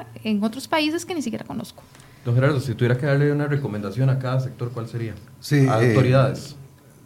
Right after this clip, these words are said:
Speaker 3: sí, por ejemplo, a las autoridades, eh, revisar precisamente la casuística para tratar de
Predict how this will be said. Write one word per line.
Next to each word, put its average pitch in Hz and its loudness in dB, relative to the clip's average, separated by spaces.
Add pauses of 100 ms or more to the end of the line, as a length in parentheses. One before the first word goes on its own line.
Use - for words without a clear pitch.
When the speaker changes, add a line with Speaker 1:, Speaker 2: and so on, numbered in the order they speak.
(180)
Speaker 3:
sí, 165 4
por 120 0
ejemplo, 131 4
a 165 8
las 123 2
autoridades, 113 0
eh, 98 -2
revisar 117 0
precisamente 135 0
la 151 -2
casuística 135 -4
para 87 -6 (160)
tratar 101 -6
de 117 2